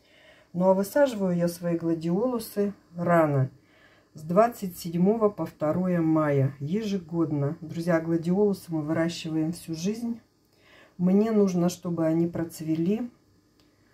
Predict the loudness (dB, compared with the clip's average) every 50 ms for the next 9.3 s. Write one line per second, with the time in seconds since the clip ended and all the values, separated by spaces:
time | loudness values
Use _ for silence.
0 | _ _ _ _ _ -8 0 0 2 2 2 0 -2 -2 -2 0 2 4 4 4
1 | 4 4 4 2 2 2 0 -4 -10 _ _ _ _ _ _ -20 -6 -2 -2 -2
2 | 0 0 -4 -2 0 2 4 4 4 4 4 2 -2 -6 _ _ _ _ _ _
3 | _ _ _ _ _ _ _ _ _ _ _ _ _ _ _ _ -4 -2 -2 -2
4 | -6 -8 -12 -8 -2 0 0 0 0 -2 0 2 2 4 2 4 2 2 0 0
5 | -2 -2 0 0 0 0 -2 -2 -4 -6 -4 -4 -6 -4 -2 -2 -2 -2 -2 -6
6 | -4 -2 0 2 2 2 0 -2 -8 -6 -4 -4 -2 -2 -4 -8 -14 _ _ _
7 | _ _ _ _ _ _ _ _ _ _ _ _ _ _ _ _ _ _ _ 0
8 | 4 4 4 4 2 2 2 2 2 2 2 2 2 0 0 -2 -4 -6 -6 -8
9 | -10 _ -4 -4 -4